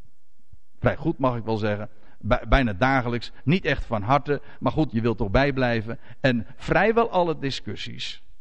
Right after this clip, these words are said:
gaan over die vraag: "Mag het nou wel of mag het nou niet? Is het geoorloofd of is het niet geoorloofd?" Nou, dan denk ik, dan weet je dus al op, ja, ik zeg dat dan op voorhand,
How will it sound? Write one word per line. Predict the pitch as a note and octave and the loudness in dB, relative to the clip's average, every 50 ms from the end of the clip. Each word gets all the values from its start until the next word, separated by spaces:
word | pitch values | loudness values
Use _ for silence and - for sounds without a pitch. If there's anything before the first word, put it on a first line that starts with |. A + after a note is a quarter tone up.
| - - - - | -10 -10 -10 -10
gaan | - - C3 A#2 A2+ A2+ | -2 0 0 0 0 0
over | A2+ G#2+ G2 F2+ F2 E2 | -2 -2 -2 -4 -6 -6
die | E2 A#2 B2 A2 | -4 -4 -4 -2
vraag: | A2+ A2+ G2+ F2 D#2+ - - - - - - - - - - - - | -2 -2 -2 -4 -6 -8 -10 -10 -10 -10 -10 -10 -10 -10 -10 -8 2
"Mag | - C#3 E3 D3+ A#2+ | 4 4 6 6 2
het | B2 A2 G2+ | -2 -4 -2
nou | G2 F2 F2+ F2 | -4 -6 -6 0
wel | G2+ B2 D3 D#3+ - - - - - - | 2 2 2 2 2 -2 -6 -8 -8 0
of | - D3 C3 | 0 0 0
mag | C3+ C#3 C3+ A#2+ | 2 -2 -2 -2
het | A#2+ A#2 G#2+ | -4 -4 -4
nou | A2 G2+ F#2+ F#2 | -4 -4 -4 -4
niet? | G#2+ A2 G#2 - - - - - - - - - - | -4 -4 -4 -6 -8 -8 -8 -10 -10 -10 -10 -2 6
Is | - D#3+ A#2+ | 6 6 6
het | A2 - - | 6 -2 -6
geoorloofd | - - - D3 D#3 E3 F3 F3+ D#3+ D3 D3+ D#3+ D#3 - | -6 -4 2 4 4 6 6 6 4 4 2 2 -2 -4
of | - C3+ A#2 C3 | -4 -2 0 0
is | B2 A#2 | -2 -2
het | A2 G#2+ | -2 2
niet | A#2+ B2+ A#2+ - | 2 2 2 0
geoorloofd?" | A2+ G#2+ G#2 G2 F2+ F#2 - A2 - - - - - - | -4 -6 -6 -6 -6 -8 -10 -10 -10 -10 -10 -10 -10 -2
Nou, | - E3 E3+ D3+ C3+ C3+ C3+ | 2 4 4 4 2 2 4
dan | B2+ E3 G#3 G3 F3 | 6 6 6 8 4
denk | G#3+ A#3+ B3 G3 | 4 4 4 2
ik, | F3 E3 G3 G3+ - - - - - | 2 0 0 0 -4 -10 -10 -10 -2
dan | - D#3 D#3 D3 C#3 | 2 4 4 6 6
weet | F3+ A3+ A#3+ - | 6 6 6 6
je | - F3 | 2 2
dus | D3 D#3 D#3 D3+ | 4 4 0 2
al | - C#3 C3+ B2+ A#2+ - - - | 2 2 2 2 2 -4 -8 0
op, | - D3+ - - - - - - - - - | 0 0 0 0 -6 -10 -10 -10 -10 -10 -8
ja, | - - - - | -8 -8 -6 -6
ik | - A2+ - | -8 -4 -4
zeg | D#3 C#3+ | -4 -2
dat | - B2 A2 | -2 -2 0
dan | B2 A#2 A2+ | 0 0 -2
op | - G#2 F#2+ | -2 -2 2
voorhand, | - - G3 G#3 G#3 C#3 G#2+ A2+ C#3 - | 2 4 4 4 4 2 2 -2 -6 -8